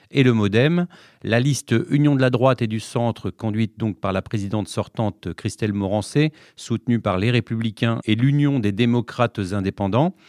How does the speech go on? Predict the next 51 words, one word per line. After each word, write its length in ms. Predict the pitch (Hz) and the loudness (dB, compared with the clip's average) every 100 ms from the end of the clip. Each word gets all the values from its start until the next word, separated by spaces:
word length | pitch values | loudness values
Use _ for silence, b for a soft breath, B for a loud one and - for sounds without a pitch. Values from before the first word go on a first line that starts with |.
| b b b b | b b b b
La 140 | 104 123 | 0 2
liste 260 | 160 - | 0 0
Debout 460 | 113 143 160 170 160 | 2 2 2 0 2
les 120 | 123 | 0
Pays 200 | 123 127 | 0 0
de 60 | 117 | 2
la 100 | 123 | 0
Loire, 360 | 127 123 107 | 2 0 -2
conduite 460 | - 117 123 120 98 | -4 -4 -2 -2 -4
par 240 | - 98 | -2 -4
Cécile 500 | - 156 - - 135 | -4 -4 -4 -6 -4
Bail 460 | 98 123 127 104 92 | 0 2 2 0 -2
de 140 | 110 | -2
G 160 | 101 123 | -2 -4
C, 300 | - 123 151 b b b b | -2 -4 -4 b b b b
soutenue 540 | - - 151 - 143 143 | -16 -2 -2 0 -2 0
par 220 | 127 90 | 0 0
Debout 260 | 98 135 131 | 2 2 2
la 80 | |
France. 540 | 117 - 117 151 - - b b b b | 0 -2 -4 -4 -8 -16 b b b b
La 160 | - 139 | 2 4
liste 300 | 156 - 123 | 2 2 -2
Printemps 640 | - 175 165 - 170 156 | 0 0 0 2 2 2
des 200 | 123 117 | 2 0
Pays 200 | - 165 | 2 0
de 60 | 147 | 2
la 80 | 143 | 2
Loire, 340 | 131 127 110 | 4 2 0
conduite 380 | 135 120 131 - | -2 0 -2 2
par 160 | 107 | 0
l'ancien 340 | 113 139 - 139 | 2 -2 -2 0
ministre 440 | 135 139 131 - 107 | 2 2 0 -2 -4
et 180 | 117 120 | 0 2
ancien 360 | 131 135 - 135 | 4 2 0 0
maire 180 | 131 120 | 0 0
de 60 | |
Laval, 400 | 120 113 117 107 | 0 2 0 -2
Guillaume 280 | 107 135 127 | -2 0 2
Garot, 440 | 117 104 127 170 | 2 2 2 0
soutenue 400 | 180 - 127 131 | -4 -8 -4 -4
par 160 | 113 98 | -2 -2
le 80 | 92 | -2
Parti 340 | - 113 123 | -2 -4 -6
socialiste, 580 | 110 104 - 104 135 - | -6 -8 -6 -6 -6 -6
Parti 280 | - - 110 | -10 -8 -8
communiste, 520 | - 98 117 139 - | -4 -2 -2 -2 -6
le 120 | 101 | -10
Parti 400 | - 113 - 127 | -4 -4 -2 -2
radical 420 | 113 110 110 117 | -2 -4 -4 -4
de 80 | 104 | -2
gauche, 320 | 104 123 147 | 0 0 -2